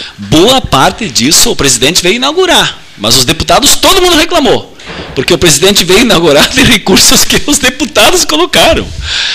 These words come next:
entendeu? Então, assim, eu fico feliz porque eu tenho trabalhado muito pela região sul aqui pra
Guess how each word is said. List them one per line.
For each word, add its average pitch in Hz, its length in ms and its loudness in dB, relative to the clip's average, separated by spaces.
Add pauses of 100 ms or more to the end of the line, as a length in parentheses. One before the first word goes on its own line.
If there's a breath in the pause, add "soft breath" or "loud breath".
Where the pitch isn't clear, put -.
(220 loud breath)
entendeu? 127 500 0 (160)
Então, 160 340 2
assim, 220 280 2
eu 156 180 2
fico - 300 0
feliz 160 340 2
porque - 160 -2
eu 147 60 2
tenho 160 320 2
trabalhado 135 400 0
muito 143 180 2
pela 120 160 0
região 120 300 0
sul 160 240 2
aqui - 220 -2
pra 117 300 0